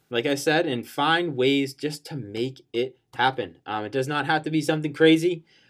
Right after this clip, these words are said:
but you will feel better about not taking that day off.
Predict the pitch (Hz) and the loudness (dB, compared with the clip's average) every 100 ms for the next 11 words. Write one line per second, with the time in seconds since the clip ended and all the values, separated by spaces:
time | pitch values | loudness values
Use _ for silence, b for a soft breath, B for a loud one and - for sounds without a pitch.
0 | _ 127 127 131 127 - 160 170 135 123 | _ 2 4 2 0 0 4 4 2 2
1 | 135 147 156 160 110 110 127 123 120 120 | 2 2 0 -4 -10 -8 -2 0 0 -4
2 | 120 123 - 127 123 117 113 107 117 113 | -6 -6 -4 -6 -6 -6 -6 -4 -2 0
3 | 120 117 - - | 0 -2 -4 -18